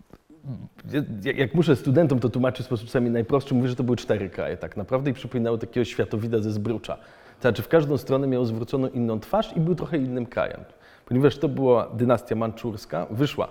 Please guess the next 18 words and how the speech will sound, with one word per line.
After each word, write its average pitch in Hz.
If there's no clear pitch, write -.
z -
terenów 107
dzisiejszej 101
Mandżurii, 110
południowej 123
części 107
Mandżurii, 113
to 151
żeby 131
w 120
ogóle 127
stworzyć 131
Mandżurów, 131
to 123
to 156
była 175
tak -
naprawdę 143